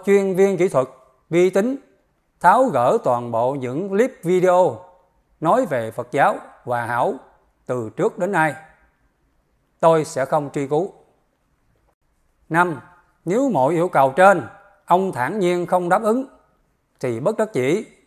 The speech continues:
tôi phải tiến hành một chiến dịch phản biện quy mô và trường kỳ bằng hai hình thức mà tôi đã từng thực hiện có hiệu quả từ lâu như sau. Một, lên YouTube để vạch trần những gì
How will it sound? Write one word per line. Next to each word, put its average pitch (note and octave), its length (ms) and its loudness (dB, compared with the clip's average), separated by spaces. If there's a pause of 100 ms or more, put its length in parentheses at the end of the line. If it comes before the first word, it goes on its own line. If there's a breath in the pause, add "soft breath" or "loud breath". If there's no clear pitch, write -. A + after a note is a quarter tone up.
tôi D#3 160 -2
phải C#3 200 -2
tiến B3 280 -2
hành A#2+ 260 -8
một A2+ 160 -16
chiến A#3 180 -2
dịch C3+ 280 -6 (260)
phản E3+ 340 0
biện C#3+ 260 -4
quy F#3 100 4
mô F3+ 480 2 (300)
và B2+ 140 0
trường D#3+ 280 2
kỳ D3 320 2 (480)
bằng B2 340 -4
hai E3 160 -2
hình B2 160 -6
thức - 420 -6 (280)
mà A#2+ 160 -6
tôi F3 320 4 (360)
đã D3 140 0
từng C3 320 -2
thực - 200 -8
hiện A#2+ 280 -8 (240)
có F3+ 160 2
hiệu C#3+ 200 -4
quả B2 300 -2 (140)
từ A#2 220 -4
lâu C#3+ 260 0 (400)
như D3+ 160 -2
sau. C3+ 280 -2 (1700)
Một, C3+ 320 2 (920)
lên F#3 200 6
YouTube F#3+ 400 6 (640)
để E3 140 0
vạch D3+ 280 0
trần D3 200 2
những F3+ 180 -4
gì C#3 320 0